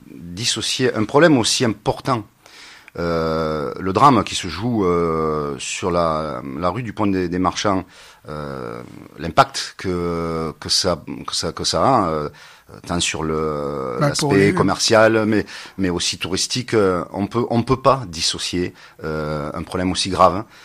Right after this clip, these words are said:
Speaker 1: de, euh, de notre ter-, de notre territoire. C'est impossible. Le Grand Narbonne, lui, il aujourd'hui, je, on, on en a parlé au début de, de cet entretien, il est dans sa compéta-, compétence commerce.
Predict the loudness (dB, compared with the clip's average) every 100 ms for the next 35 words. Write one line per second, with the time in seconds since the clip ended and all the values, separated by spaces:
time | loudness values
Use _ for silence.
0 | -20 -18 -4 2 4 6 4 0 -4 -4
1 | -4 -4 -6 -6 -8 -8 -6 0 2 0
2 | -2 -2 -2 -2 -4 -6 -12 -10 -8 -6
3 | -2 0 -2 -2 -8 -10 -8 -4 2 4
4 | 6 4 2 2 2 0 0 -6 -14 -20
5 | -20 -14 -8 -4 -2 -2 -4 -8 -8 -8
6 | -8 -4 0 0 2 0 0 -4 -6 -6
7 | -4 -2 -4 -6 -8 -6 -6 -4 0 0
8 | 0 0 2 2 0 -6 -6 -4 -4 -6
9 | -8 -6 -4 -4 -4 -4 -4 -6